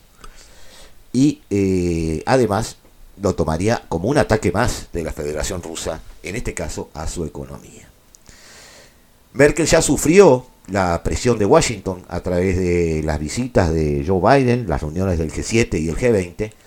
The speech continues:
para no terminar el Nord Stream dos y directamente desactivar ese gasoducto.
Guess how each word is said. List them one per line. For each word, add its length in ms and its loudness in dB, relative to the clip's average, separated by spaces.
para 200 2
no 140 -2
terminar 500 2
el 200 0
Nord 180 -2
Stream 220 -6
dos 380 0
y 120 -2
directamente 840 -2
desactivar 840 0
ese 840 -2
gasoducto. 680 -6